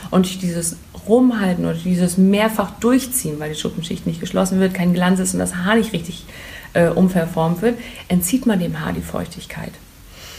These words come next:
Und das ist halt auch ganz großer ausschlaggebender Punkt und dadurch wird das Haar natürlich auch porös und brüchig. Und deswegen haben wir komplett bei uns hundertfünfundachtzig Grad an Wärme. Ähm, bei den Stylern, wenn man davon redet,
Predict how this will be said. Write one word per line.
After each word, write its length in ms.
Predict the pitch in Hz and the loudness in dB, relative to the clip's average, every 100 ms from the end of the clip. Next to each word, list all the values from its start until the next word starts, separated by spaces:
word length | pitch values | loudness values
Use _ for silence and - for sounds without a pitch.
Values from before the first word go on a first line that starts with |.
| - - | -14 2
Und 160 | 175 175 | 4 4
das 160 | 180 | 2
ist 220 | 190 - | 0 -2
halt 240 | 185 185 - | 0 0 0
auch 320 | 175 180 - - - - - - - | 0 -2 -6 -14 -18 -18 -18 -18 -4
ganz 320 | 185 196 185 | 2 2 2
großer 460 | - 175 175 175 - | 0 0 2 -2 0
ausschlaggebender 680 | 165 175 160 165 160 156 | -2 -2 -4 -4 -4 -4
Punkt 300 | 160 180 180 | -2 4 4
und 80 | 165 | 4
dadurch 300 | 160 165 165 | 0 0 -2
wird 80 | 175 | 0
das 180 | 165 170 | 0 0
Haar 240 | 165 170 | 0 0
natürlich 480 | 180 170 - 165 160 | 0 0 0 0 0
auch 100 | 170 - | -2 -2
porös 460 | 170 165 156 - | -4 -2 -2 -2
und 80 | 147 | -6
brüchig. 440 | - 139 - - | -6 -6 -4 -2
Und 80 | 160 | 2
deswegen 380 | 170 180 185 175 | 2 2 2 4
haben 140 | 185 | 4
wir 80 | 175 | 2
komplett 440 | 180 180 214 247 - | 0 0 0 0 -2
bei 60 | |
uns 280 | 220 196 190 | -2 -2 2
hundertfünfundachtzig 880 | 185 165 - 165 156 - - - - | 2 2 0 -4 -4 -6 -8 -10 -4
Grad 240 | 214 214 | 0 0
an 180 | 214 170 | 0 0
Wärme. 380 | 180 233 277 381 - - - - - - - - | 2 4 4 2 -4 -14 -14 -14 -14 -16 -4 2
Ähm, 340 | 196 185 175 | 4 6 2
bei 100 | 175 | 0
den 160 | 170 165 | -2 -2
Stylern, 460 | - 185 226 247 | -2 0 2 2
wenn 120 | 214 190 | 2 0
man 140 | 180 | -2
davon 360 | 170 196 226 208 | -2 -4 -4 -2
redet, 380 | 202 196 190 | -2 0 -2